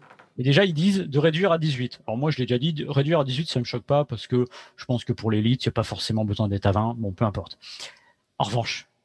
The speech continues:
quatre à cinq tours de moins en coupe, là, c'est vraiment se foutre de la gueule du monde. C'est-à-dire que vous faites quoi ? Vous faites une super coupe d'Espagne, vous qualifiez six clubs, c'est quoi ? Et tout, qui va disparaître de ces coupes-là ? Bah, évidemment, c'est toujours les mêmes, c'est les petits.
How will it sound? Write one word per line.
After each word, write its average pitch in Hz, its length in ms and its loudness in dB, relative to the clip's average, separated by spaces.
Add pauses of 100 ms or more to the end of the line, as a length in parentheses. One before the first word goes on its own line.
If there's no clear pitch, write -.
(320)
quatre - 240 2
à 131 60 -2
cinq 147 300 2
tours 123 200 -2
de 123 100 2
moins 131 160 2
en 123 80 0
coupe, - 360 -4
là, 113 120 4
c'est 117 160 0
vraiment 107 200 -2
se - 180 -6
foutre 131 260 -4
de 117 80 2
la 107 80 0
gueule 127 140 2
du 123 100 2
monde. 113 240 -2 (240)
C'est-à-dire 117 220 4
que - 60 -4
vous - 60 -14
faites - 140 -2
quoi ? 127 140 2
Vous - 60 2
faites - 200 -4
une 117 80 -6
super 123 320 -2
coupe 131 140 -2
d'Espagne, 143 480 2
vous 107 320 -8
qualifiez 117 360 -2
six 131 220 -2
clubs, 180 260 -2
c'est 123 120 -6
quoi ? 120 180 2 (380)
Et 143 80 2
tout, - 180 -10 (160)
qui 240 180 8
va 196 260 6
disparaître 143 500 0
de 120 80 -6
ces - 160 -6
coupes-là ? 165 420 -2 (400)
Bah, - 160 -10
évidemment, 107 380 0
c'est - 120 -6
toujours 113 200 0
les 117 80 4
mêmes, 151 160 4
c'est - 160 4
les 143 80 4
petits. 165 320 2